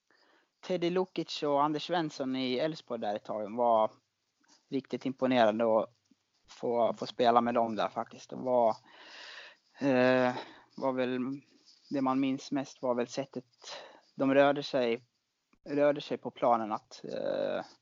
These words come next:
spelförståelsen var väldigt stor och,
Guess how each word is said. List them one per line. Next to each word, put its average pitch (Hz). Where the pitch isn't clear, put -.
spelförståelsen 139
var 120
väldigt 123
stor 110
och, 101